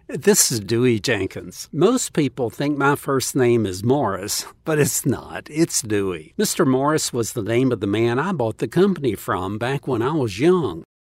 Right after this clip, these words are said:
I'd like to take a few moments to say how proud we are to be Panther sponsors. When I told the team at Morris Jenkins, you would have thought I was sending them on a free trip to Hawaii.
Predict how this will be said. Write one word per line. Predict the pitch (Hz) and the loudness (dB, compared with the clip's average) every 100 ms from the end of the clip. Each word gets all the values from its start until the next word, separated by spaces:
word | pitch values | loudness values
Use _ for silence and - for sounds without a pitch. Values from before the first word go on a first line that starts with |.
| _ - | _ -4
I'd | 196 | 0
like | 208 160 156 | 2 0 -2
to | 147 | -4
take | - 147 131 | 0 0 0
a | |
few | - 135 | 0 2
moments | 110 135 170 104 101 - | 4 4 4 2 -2 -4
to | - | -4
say | 123 - 139 | -4 -2 0
how | 123 123 - | -2 -4 -8
proud | - 156 185 165 95 98 | -4 -2 0 -2 -4 -6
we | 127 170 | -2 0
are | 107 90 104 | 0 -2 -4
to | 139 | -4
be | 107 113 | -4 -4
Panther | - 117 120 117 135 | -4 -4 -2 -2 -2
sponsors. | 123 - - 98 90 - - 92 - - | -4 -6 -6 -6 -6 -10 -14 -14 -16 -6
When | 135 143 | -2 0
I | 196 | 0
told | 240 208 143 | 0 0 0
the | 117 | 0
team | - 131 | 0 0
at | 113 117 | 0 -2
Morris | 113 107 - | -2 -2 -4
Jenkins, | 127 104 - 82 90 - | -4 -4 -6 -10 -8 -2
you | 226 | 2
would | 240 151 | 4 4
have | 151 | 0
thought | - 156 156 160 | -2 2 2 2
I | 160 | -2
was | 117 110 | -2 -2
sending | - 175 143 135 123 | 0 0 0 0 -2
them | 127 135 139 | -2 -2 -2
on | 117 107 | -2 -2
a | 92 | -4
free | - 160 160 156 | -4 2 2 2
trip | - 139 135 - | 0 2 2 0
to | 139 | -2
Hawaii. | 110 110 113 117 113 80 78 | 0 0 0 0 -2 -4 -14